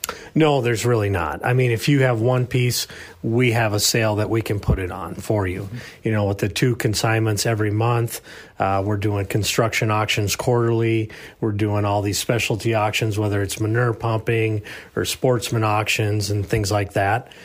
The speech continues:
Speaker 1: Uh, there's a spot to put what you're selling on, of course. And, you know, back to the advantages and disadvantages, it really comes down to the comfort level of our clients.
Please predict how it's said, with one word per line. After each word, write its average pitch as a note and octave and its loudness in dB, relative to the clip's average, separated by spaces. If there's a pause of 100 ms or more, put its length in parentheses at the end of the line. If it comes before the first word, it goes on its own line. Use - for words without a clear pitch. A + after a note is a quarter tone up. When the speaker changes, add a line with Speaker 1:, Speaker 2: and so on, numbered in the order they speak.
(240)
Speaker 1:
Uh, G2 0
there's B2 0
a B2 4
spot G2+ -2
to G#2+ -4
put A2 -2
what G#2+ -2
you're G#2 -2
selling B2+ 2
on, F#2 -2
of F#2+ -8
course. G#2 -4 (440)
And, B2 -2
you D3 0
know, C#3 0 (380)
back C#3+ 0
to D3+ 4
the C3 4
advantages B2+ 2
and A#2+ 2
disadvantages, A#2 0 (320)
it C#3 0
really D#3+ 4
comes C#3+ 0
down B2 2
to B2 2
the A2 -2
comfort A#2 -2
level G2+ 0
of G2+ -2 (420)
our G2+ -2
clients. - -4